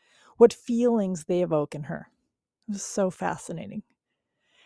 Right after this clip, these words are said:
And I invite you to smell along. So grab a lemon,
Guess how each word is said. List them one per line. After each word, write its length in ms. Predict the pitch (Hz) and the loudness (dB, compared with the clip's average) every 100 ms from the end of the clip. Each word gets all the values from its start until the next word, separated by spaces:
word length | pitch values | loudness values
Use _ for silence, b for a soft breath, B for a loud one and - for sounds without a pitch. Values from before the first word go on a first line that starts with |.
| - | 6
And 120 | 233 | 8
I 20 | |
invite 300 | 233 247 269 | 10 8 6
you 60 | 269 | 4
to 100 | 254 | -6
smell 300 | - 226 220 | 0 2 2
along. 440 | 208 247 170 151 _ _ _ | 2 2 0 -6 _ _ _
So 240 | - 214 196 | -8 -4 -4
grab 400 | 180 226 233 254 | 0 4 4 2
a 20 | |
lemon, 520 | 240 233 247 285 359 | 0 0 -2 -6 -10